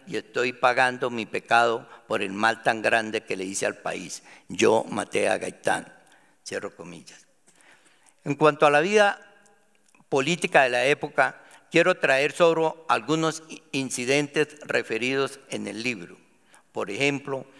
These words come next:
el ocho de septiembre de mil novecientos cuarenta y nueve, cuando se presentó un avaleo en la Cámara de Representantes, a los cuales también se refería Gustavo Petro,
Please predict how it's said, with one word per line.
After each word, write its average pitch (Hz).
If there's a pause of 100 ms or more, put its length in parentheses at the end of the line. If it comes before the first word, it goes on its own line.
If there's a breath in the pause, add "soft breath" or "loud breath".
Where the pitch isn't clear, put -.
(180 soft breath)
el 123
ocho 151
de 147
septiembre 143
de 117
mil 147
novecientos 135
cuarenta 110
y 110
nueve, 120 (580 soft breath)
cuando 131
se 117
presentó 127 (460 loud breath)
un 151
avaleo 151
en 135
la 117
Cámara 143
de 110
Representantes, 113
a 113
los 98
cuales 117 (300 soft breath)
también 110
se 117
refería 104
Gustavo 104
Petro, -